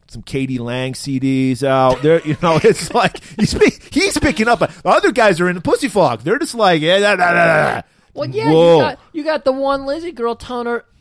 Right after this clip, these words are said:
Speaker 2: "Any
Speaker 1: <laughs>
Speaker 2: girl you want." Like, you, imagine you're Ric Flair outside of the fucking Coliseum by the dumpster, line waiting for you. That's us right now. Who's first?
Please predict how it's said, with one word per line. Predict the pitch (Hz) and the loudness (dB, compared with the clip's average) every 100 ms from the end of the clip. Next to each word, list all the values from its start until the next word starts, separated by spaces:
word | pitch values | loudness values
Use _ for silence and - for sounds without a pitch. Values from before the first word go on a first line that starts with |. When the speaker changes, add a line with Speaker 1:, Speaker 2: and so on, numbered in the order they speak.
| _ | _
Speaker 2:
"Any | 320 330 330 311 285 262 | -4 0 2 0 -4 -6
Speaker 1:
<laughs> | - - | -8 -8
Speaker 2:
girl | 302 302 294 277 | -6 -2 0 -2
you | 247 254 254 | -4 -8 -10
want." | 233 233 285 294 294 285 269 226 156 - | -12 -12 -8 -6 -4 -2 -2 -4 -8 -8
Like, | 247 240 | -8 -8
you, | 240 - _ _ - | -16 -20 _ _ -6
imagine | 247 269 294 240 233 | -4 -2 -2 -4 -6
you're | 214 | -4
Ric | 160 180 247 | -4 -4 -6
Flair | - 226 220 214 214 185 | -8 -6 -4 -2 -4 -4
outside | 196 190 - 196 185 190 180 | -6 -6 -8 -4 -2 -2 -6
of | 160 | -10
the | 147 | -12
fucking | - 160 160 | -6 -8 -8
Coliseum | 151 135 131 123 - 107 98 95 101 _ _ _ _ | -10 -8 -8 -10 -12 -10 -8 -10 -14 _ _ _ _
by | - 147 202 | -6 -4 -2
the | 196 | -2
dumpster, | 160 135 123 - 131 120 113 - - | -4 -6 -6 -8 -6 -4 -4 -10 -18
line | 135 143 165 160 160 143 | -12 -6 -4 -4 -6 -4
waiting | 135 127 117 | -2 -4 -6
for | 110 120 113 | -10 -8 -6
you. | 110 | -6
That's | 92 139 147 - | -6 -4 -4 -6
us | 147 135 - - | -6 -6 -8 -20
right | 131 131 135 | -6 -4 -4
now. | 135 120 117 110 - | -6 -6 -6 -8 -8
Who's | 139 131 | -8 -8
first? | - 120 107 107 - | -8 -4 -4 -8 -16